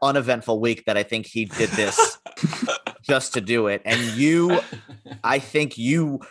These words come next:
Speaker 1: ran, saw a lot of cocoons and said, "Ooh, how gross would it be to have those all over me?" And, but you avoided them. I don't think you were covered in them. I also don't believe Lily's story.
Speaker 3: Oh,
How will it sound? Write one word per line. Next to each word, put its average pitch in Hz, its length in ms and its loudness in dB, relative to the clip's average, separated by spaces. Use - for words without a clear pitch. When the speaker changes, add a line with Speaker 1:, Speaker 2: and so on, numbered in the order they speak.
Speaker 1:
ran, 131 460 0
saw 143 540 2
a 110 100 0
lot 113 280 2
of 110 100 -2
cocoons 117 640 -6
and 107 140 -10
said, - 260 -2
"Ooh, 120 180 0
how 131 240 2
gross 113 520 0
would 113 120 0
it - 100 -6
be 113 140 0
to 101 80 0
have 104 240 -2
those 101 200 -2
all 95 180 0
over 101 260 0
me?" 85 280 -10
And, 98 420 -2
but 110 160 0
you 104 180 -2
avoided 87 400 -6
them. 50 220 -16
I 101 140 -2
don't 101 160 -4
think 85 220 -12
you 82 260 -12
were 90 100 -14
covered - 280 -16
in - 100 -20
them. - 140 -20
I 131 120 4
also 170 260 4
don't 143 440 2
believe 120 340 2
Lily's 95 340 -4
story. - 460 -16
Speaker 3:
Oh, 113 540 2